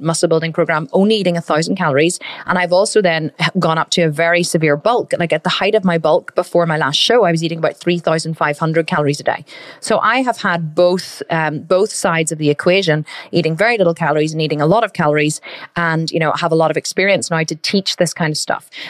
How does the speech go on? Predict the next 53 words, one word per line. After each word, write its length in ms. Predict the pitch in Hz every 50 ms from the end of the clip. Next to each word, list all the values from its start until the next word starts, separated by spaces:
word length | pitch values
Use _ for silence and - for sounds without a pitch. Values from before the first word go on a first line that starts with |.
| -
And 160 | - 208 220 240
then, 120 | 262 302
of 80 | 311 -
course, 240 | - 226 208 -
I 40 | 190
got 140 | 175 - -
very 380 | 160 160 180 180 180 180 170 -
into, 600 | 170 180 190 202 190 - 180 165 156 151 156 - - -
um, 360 | 165 160 156 151 156 156 143 - -
and 140 | 170 175 202
then 80 | 240
I 60 | 277
wanted 200 | 269 208 175 170
to 80 | 165 175
know, 80 | 165 160
well, 120 | 170 165
what 140 | 160 160 180
is 140 | 226 311 -
the 60 | 339
metabolism? 580 | 240 - - 170 156 151 156 151 151 160 160
What 100 | 165 190
does 120 | 226 240 196
the 60 | 196
metabolism 520 | 180 160 175 160 147 151 156 139 151 151
do? 120 | 143 139 139 143 156 165
And 80 | 165 160
why 200 | 156 165 196 214
is 80 | 214
the 60 | -
metabolism 460 | 175 175 - 175 147 151 147 143 143 147
important? 380 | 143 143 143 - - 190 180
'Cause 140 | - 202 190
I'm 180 | 214 247 262 262
that 200 | 247 262 - -
kind 200 | - 226 220 254
of 80 | -
person. 440 | - - - - - - - - 165 -
You 100 | 196 190
know, 100 | 202 233
I'm 120 | 233 240
just 180 | 240 311 - -
like, 280 | 180 143 160 - - - - - - -
if 120 | 160 - - -
I'm 300 | 214 214 226 254 277 269
gonna 220 | 262 254 240 226
learn 240 | 220 196 196 196 202
something, 440 | - - 185 190 - 196 196 185 - _
I 380 | - 196 196 202 208 214 226 220
want 340 | 202 196 190 180 175 170 -
to 120 | - 214 175
learn 400 | 175 175 170 180 185 185 185 190
it 200 | 190 - - - - - - - _ _
in 340 | - 196 196 190 196 196